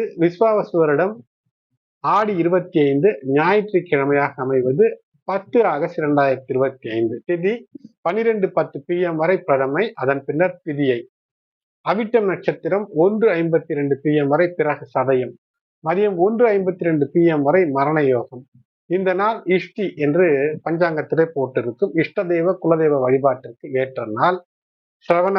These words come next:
பகுலம், காயத்ரி ஜபம். பெரும்பாலும் பௌர்ணமிக்கு அடுத்த நாள்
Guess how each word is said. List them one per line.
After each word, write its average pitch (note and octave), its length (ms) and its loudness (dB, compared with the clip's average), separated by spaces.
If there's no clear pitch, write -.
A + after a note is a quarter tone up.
பகுலம், C3 380 0
காயத்ரி G#3 560 0
ஜபம். B2+ 260 0
பெரும்பாலும் D3 540 0
பௌர்ணமிக்கு G3+ 640 -2
அடுத்த F3+ 400 0
நாள் D3 320 0